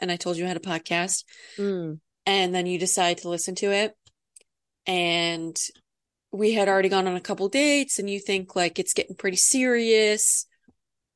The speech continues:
Speaker 1: or whatever, would you think that if I talked about a previous guy in a dating story, would you think that's, like, me flaunting, like,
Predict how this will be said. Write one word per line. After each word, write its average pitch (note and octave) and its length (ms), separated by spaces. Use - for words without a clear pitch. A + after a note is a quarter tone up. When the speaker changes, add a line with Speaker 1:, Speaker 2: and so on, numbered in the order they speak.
Speaker 1:
or F#3 80
whatever, F3 540
would G#3+ 200
you B3+ 160
think C4+ 360
that - 140
if D4 100
I F#3+ 240
talked G3+ 300
about F3+ 260
a E3+ 40
previous F3 640
guy D#3 580
in F#3 120
a F3 40
dating F3+ 400
story, A3 480
would G#3+ 180
you G#3+ 140
think A3 360
that's, F#3+ 320
like, F3+ 400
me F#3+ 840
flaunting, G3+ 1200
like, F3+ 340